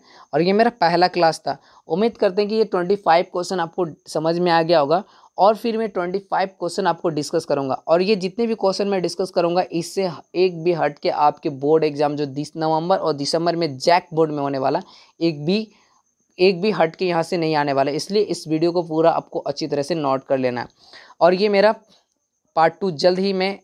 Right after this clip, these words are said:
इसको अपलोड करूँगा। नेक्स्ट डे आपको पार्ट टू भी मिल जाएगा। तो चलिए, आ, इस वीडियो को अगर आपने अंत तक देखा है तो प्लीज़ वीडियो को लाइक कर दीजिएगा, दोस्तों तक शेयर कर दीजिएगा।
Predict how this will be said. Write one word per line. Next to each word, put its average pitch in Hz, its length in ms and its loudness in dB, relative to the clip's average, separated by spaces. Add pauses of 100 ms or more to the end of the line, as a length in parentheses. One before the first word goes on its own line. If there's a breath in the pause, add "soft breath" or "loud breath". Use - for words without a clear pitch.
(160)
इसको 156 220 -2
अपलोड 151 300 0
करूँगा। 135 320 -2 (280 soft breath)
नेक्स्ट 185 300 -2
डे 208 60 4
आपको 190 240 2
पार्ट 151 280 2
टू 165 80 -2
भी 151 120 -4
मिल 139 180 -4
जाएगा। 123 240 -4 (320 soft breath)
तो 147 60 -10
चलिए, 185 380 2 (360 soft breath)
आ, 156 220 8 (100)
इस 165 180 -8
वीडियो 160 300 -2
को 180 140 -2
अगर 160 240 2
आपने 165 380 0
अंत 160 220 -6
तक 165 120 -2
देखा 160 300 -2
है 170 140 0 (120)
तो 147 60 -8
प्लीज़ 175 400 -2
वीडियो 165 180 0
को 160 80 2
लाइक 160 280 4
कर 160 120 -2
दीजिएगा, 165 340 0
दोस्तों 143 300 -4
तक 151 160 -2
शेयर 160 240 0
कर 160 140 0
दीजिएगा। 160 420 2